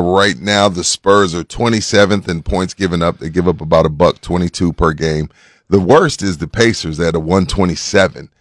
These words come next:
And I think that's because last night they gave up one sixty to the Clippers.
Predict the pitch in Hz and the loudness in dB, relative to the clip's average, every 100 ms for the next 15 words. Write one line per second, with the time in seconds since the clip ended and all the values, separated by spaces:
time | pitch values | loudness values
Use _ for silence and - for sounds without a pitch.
0 | _ _ - 87 92 - 147 127 113 101 | _ _ -6 0 2 2 0 0 -2 -4
1 | - 92 92 92 90 85 90 85 85 90 | -4 -4 0 2 2 0 -4 -2 -2 0
2 | 82 67 80 90 82 - 98 - 82 - | 0 -2 0 0 0 2 0 0 -8 -8
3 | 71 - 82 - - - - | -10 -8 -10 -10 -14 -18 -20